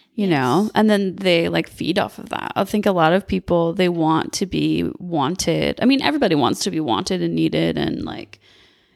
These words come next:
Speaker 1: valued, right? But I think there's, like, a point in which it's taken way too far, you know? And, like, how do you know where that line is, you know? But I wonder, do you think, and maybe you don't even know, but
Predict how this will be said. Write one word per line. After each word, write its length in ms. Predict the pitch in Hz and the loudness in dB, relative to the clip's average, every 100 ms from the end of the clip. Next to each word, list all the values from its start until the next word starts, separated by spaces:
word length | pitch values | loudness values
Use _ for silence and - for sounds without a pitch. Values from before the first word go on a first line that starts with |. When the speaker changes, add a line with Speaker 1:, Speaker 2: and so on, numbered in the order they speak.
| - | -6
Speaker 1:
valued, 720 | 190 170 311 165 104 101 208 - | -2 0 2 2 2 0 0 -4
right? 420 | - 147 151 196 - | -2 0 2 2 2
But 160 | 208 | 2
I 160 | 202 208 | 2 2
think 260 | 208 208 | 2 0
there's, 320 | 202 214 214 - | 2 0 0 0
like, 180 | 175 - | 0 0
a 60 | |
point 380 | 190 - 202 - | -2 0 2 2
in 160 | - 190 | 0 2
which 300 | 180 175 202 | 2 0 -2
it's 160 | - | -2
taken 340 | - 190 185 175 | 0 0 2 2
way 220 | 175 180 | 2 2
too 220 | - 156 | 0 -2
far, 760 | - 165 180 - - - 208 196 _ _ _ - | 0 0 0 -2 -4 -6 -8 -10 _ _ _ -4
you 120 | - | -2
know? 400 | - - 208 208 _ _ _ _ - | -2 -4 -4 -6 _ _ _ _ -2
And, 520 | 190 175 170 165 - | 2 4 4 0 -2
like, 280 | - - - - _ | -2 -4 -10 -20 _
how 240 | - 202 190 | 0 2 2
do 80 | |
you 100 | 185 | 0
know 840 | 175 175 165 151 135 120 117 196 185 _ _ _ _ _ _ _ _ _ _ _ _ _ 202 | 2 2 2 0 -2 -4 -4 -4 -8 _ _ _ _ _ _ _ _ _ _ _ _ _ -2
where 180 | 175 | 0
that 180 | 160 - | 2 2
line 240 | 226 330 208 | 4 4 4
is, 240 | 156 185 | 0 -2
you 60 | 175 | 0
know? 300 | 165 165 208 - - - | 2 0 -2 -10 -20 -6
But 120 | 240 | -2
I 80 | 247 | 0
wonder, 680 | 233 233 285 285 214 202 208 | 0 2 2 2 2 0 -2
do 160 | 202 240 | -2 0
you 160 | 247 | 2
think, 300 | 285 233 208 233 | 0 0 2 4
and 100 | 226 | 4
maybe 200 | 240 220 | 4 4
you 60 | |
don't 160 | 196 170 | 2 2
even 220 | 160 160 | 2 4
know, 340 | 170 170 160 | 4 4 4
but 240 | 165 185 | 2 0